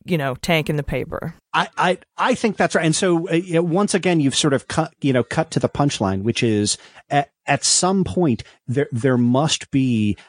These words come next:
Speaker 2: a, a direct or pretty direct, you know, pretty strong inference to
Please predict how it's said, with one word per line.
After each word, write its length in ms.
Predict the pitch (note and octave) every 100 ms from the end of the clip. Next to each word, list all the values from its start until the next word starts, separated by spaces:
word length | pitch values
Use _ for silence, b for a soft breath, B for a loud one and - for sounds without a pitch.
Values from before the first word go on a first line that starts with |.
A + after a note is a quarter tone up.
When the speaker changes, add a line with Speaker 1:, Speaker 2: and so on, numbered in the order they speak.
| B
Speaker 2:
a, 440 | A#2+ A2 A2 G#2+ - _ -
a 80 |
direct 720 | G#2+ B2+ G#2+ A2 E3 E3 - -
or 380 | - B2 A#2+ B2+ _ -
pretty 880 | - - A#2+ A#2 C#3+ D#3+ E3 D3+ C#3
direct, 560 | A2 B2+ A#2+ A2+ G#2+ -
you 100 | B2+
know, 120 | A2+
pretty 280 | - D3 B2+
strong 460 | - - C#3+ C3+ D3
inference 640 | C3 C#3 B2+ A2 G2+ - B B
to 560 | - C#3 D3 D3+ C#3+